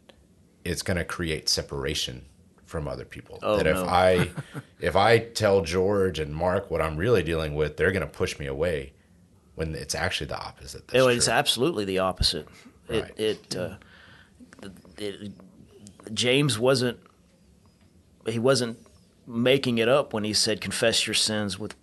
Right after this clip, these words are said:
Speaker 2: to one another and carry each other's burdens."
Speaker 1: That you may be healed.
Speaker 2: That you may be healed.
Speaker 1: Right.
Speaker 2: Um, there's power, the way God has created us, there's power in sharing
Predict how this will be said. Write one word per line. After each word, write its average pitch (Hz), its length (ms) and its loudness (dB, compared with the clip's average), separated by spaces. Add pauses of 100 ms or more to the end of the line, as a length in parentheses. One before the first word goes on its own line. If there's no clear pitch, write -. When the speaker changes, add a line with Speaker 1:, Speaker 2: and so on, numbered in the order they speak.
Speaker 2:
to 107 100 -6
one 104 200 -4
another 98 360 -4
and 98 80 -8
carry 113 320 0
each 107 180 -2
other's 98 240 -4
burdens." 95 520 -6 (580)
Speaker 1:
That 73 160 -10
you 76 120 -6
may 76 160 -2
be 73 160 -8
healed. 78 400 -12
Speaker 2:
That 110 120 -4
you 113 200 0
may 113 220 2
be 113 200 -2
healed. 90 600 -4 (300)
Speaker 1:
Right. - 200 -16 (300)
Speaker 2:
Um, 92 500 -4 (640)
there's 120 240 0
power, 101 720 2 (1080)
the 101 120 -6
way 110 240 0
God 110 320 0
has 104 140 0
created 101 500 -2
us, 92 240 -4
there's 110 200 -2
power 104 640 0
in 95 200 -6
sharing 104 760 -4